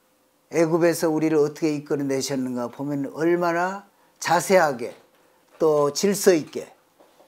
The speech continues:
그리고, 어, 자연을 초월해서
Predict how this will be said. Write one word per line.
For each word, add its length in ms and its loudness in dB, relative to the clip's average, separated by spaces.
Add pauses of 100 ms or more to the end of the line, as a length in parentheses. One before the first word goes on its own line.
(120)
그리고, 720 0 (300)
어, 840 0
자연을 560 2
초월해서 540 2